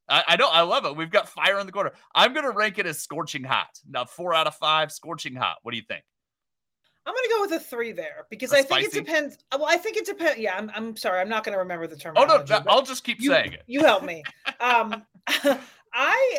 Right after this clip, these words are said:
Speaker 2: am gonna give that a, it depends on scoring format,
Speaker 1: Uh-huh.
Speaker 2: right? I think if
Speaker 1: Okay.
Speaker 2: you're talking, like, a standard, I can see that happening. P P R, I, I don't know that Montgomery outscores Gibbs. I don't. But I think in standard, if he gets a lot of that goal line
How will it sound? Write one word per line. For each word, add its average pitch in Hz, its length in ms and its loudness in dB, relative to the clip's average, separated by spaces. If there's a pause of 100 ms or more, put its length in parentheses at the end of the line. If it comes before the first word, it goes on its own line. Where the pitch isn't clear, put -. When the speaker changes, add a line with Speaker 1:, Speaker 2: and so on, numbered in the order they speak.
Speaker 2:
am 277 80 -4
gonna 294 200 -4
give 285 200 -6
that 269 160 6
a, 240 180 2
it 226 60 -6
depends 247 340 -8
on 214 140 -8
scoring 240 340 -6
format, 139 380 -18 (240)
Speaker 1:
Uh-huh. 175 100 -4
Speaker 2:
right? 208 240 -4
I 214 60 -4
think 240 240 -8
if 269 100 -6
Speaker 1:
Okay. 262 60 -4
Speaker 2:
you're 254 80 -10
talking, 240 320 -4
like, 208 180 -4
a 175 60 -2
standard, 247 640 -2 (460)
I 208 120 -2
can 214 180 -10
see 202 160 -10
that 160 180 -8
happening. - 420 -16 (240)
P 349 160 -4
P 359 200 0
R, 285 500 6 (100)
I, 190 120 -4 (120)
I 220 100 -2
don't 214 300 -4
know 180 140 -6
that 170 160 -8
Montgomery 151 460 -12
outscores 143 500 -16
Gibbs. - 420 -20
I 185 60 -4
don't. 151 180 -16 (220)
But 226 100 0
I 233 80 4
think 302 200 -2
in 339 120 -2
standard, 254 480 4
if 247 80 -4
he 247 100 -8
gets 247 180 -2
a - 20 -6
lot 220 160 0
of 220 80 -2
that 190 160 -2
goal 202 180 0
line 202 380 -2